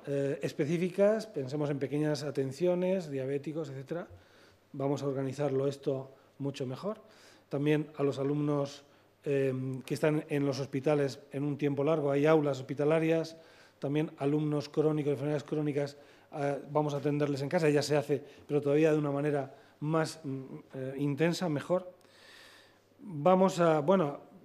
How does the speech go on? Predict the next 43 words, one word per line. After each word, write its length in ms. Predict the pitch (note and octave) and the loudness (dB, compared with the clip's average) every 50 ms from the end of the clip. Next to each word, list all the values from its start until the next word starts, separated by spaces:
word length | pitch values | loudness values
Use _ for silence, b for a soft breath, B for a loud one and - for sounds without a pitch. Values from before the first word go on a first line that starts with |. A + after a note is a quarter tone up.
| - - | -20 -12
entre 280 | G3+ D#3+ D#3 C#3 D3 D#3+ | -6 -4 -4 2 6 6
otros, 280 | F#3 F#3+ B3 A3 G3 E3 | 6 8 6 4 4 4
mm, 1400 | D#3+ D#3+ D#3 D3+ D3 C#3+ C#3+ D3 D3 D3 C#3+ C#3 - - - - - C#3 C#3+ C3+ C3 A#2+ A2+ A#2 C3 - - - | 2 0 -2 -2 -2 -4 -4 -6 -6 -6 -8 -10 -14 -16 -16 -16 -16 -16 -16 -16 -16 -16 -16 -18 -18 -20 -18 -6
miles 380 | - D3+ E3+ F#3+ F#3+ D#3+ D3 C#3 | 0 6 6 8 8 8 6 6
de 80 | C#3 C#3 | 4 2
medidas 400 | C#3 C#3+ D3+ D3 D3+ D3+ D3 - | 2 2 2 2 2 2 -2 -6
que 180 | - - C#3 | -10 -6 -4
vamos 200 | C3 C3+ D3 D3+ | -4 -2 -2 -2
a 40 | D#3 | -2
poner 160 | C#3 C#3+ D3+ | -2 -2 -2
concretamente, 680 | D3 D#3 C#3+ C3 D3 D3+ D#3 D3 C#3+ D3 F3+ F3 D#3 C3+ | 0 -2 -2 0 2 2 2 2 2 0 0 0 0 -2
por 80 | B2+ B2+ | -4 -6
ejemplo, 280 | C3+ C3 C#3 D3 C3+ B2+ B B B B B B B B B B _ | -6 -4 -4 -4 -6 -6 B B B B B B B B B B _
eh, 120 | - - C#3 B2+ | -14 -14 -12 -12
pues 180 | - B2+ A#2 A#2 | -12 -12 -12 -10
pondremos 440 | - - C3 C3+ C#3 C#3+ D3 C3+ | -8 -6 -4 -2 -2 -2 -2 -2
en 80 | C#3+ C#3+ | -2 -2
marcha 300 | C#3+ D3 C#3 C3+ - D3+ | -2 -2 -4 -2 -2 -2
un 80 | C#3+ C3+ | -2 0
protocolo 520 | C#3+ C#3+ C#3 D3 C3 C3+ C#3+ C#3 C#3+ C#3+ | -2 -2 -2 -2 -2 0 0 2 2 2
de 80 | C#3 C#3 | 2 0
atención 440 | C3+ - C#3 C3 C3 - D3+ D3 | 0 -2 -4 -4 -4 -4 -2 -2
a 80 | C#3+ C#3 | 0 0
los 200 | C3+ C3+ A#2+ A#2+ | 0 -2 -2 -4
ni-, 220 | C3 C#3+ D3+ D#3+ | -4 -4 -4 -4
a 100 | - D#3 | -4 -4
los 180 | C3+ C3+ C3 B2 | -4 -4 -4 -6
escolares 640 | C3 B2+ - C#3 C3+ D3 D3 C#3 C#3 C3 - - B B B B | -8 -6 -4 0 2 2 2 2 0 -2 -4 -10 B B B B
transexuales, 720 | - D#3+ E3 D3+ B2 D3 - - - F#3 E3 C3 A#2 - - | 4 6 6 6 4 0 -2 6 6 6 6 6 2 -4 -10
por 160 | - - A2+ | -12 -12 -12
ejemplo, 300 | G#2 - A2+ G#2+ - A#2 | -12 -12 -14 -14 -12 -10
¿no? 180 | B2+ F#3+ G#3+ B B B B B B B B B B B B _ - | -8 -8 -8 B B B B B B B B B B B B _ -4
Por 120 | - D3+ | -2 0
supuesto, 300 | D3 D3+ D#3+ E3+ - F#3 | 2 2 2 2 4 2
aquí 140 | E3+ D#3 F3 | 4 6 6
hay 120 | F3+ F3+ | 6 6
que 40 | E3+ | 6
conectar 480 | F3 F3+ F3 E3 - - G3 F3+ D#3 B2+ | 4 2 2 0 2 4 4 4 4 4
todas 200 | - D#3+ E3 E3+ | 2 2 4 4
las 140 | E3+ E3+ E3 | 2 2 2
medidas 380 | E3 E3+ F#3 G3+ F#3+ E3+ D3+ | 2 2 4 6 6 6 6
de 100 | D3 D3 | 4 2
convivencia, 1000 | D3 - D3 D3 C#3+ D3 D3 D#3+ F#3 G#3 G#3+ G3+ - G3+ G3+ G3+ A3 B3 - - | 2 0 0 2 2 0 4 4 4 4 4 0 0 0 0 0 0 -2 -6 -12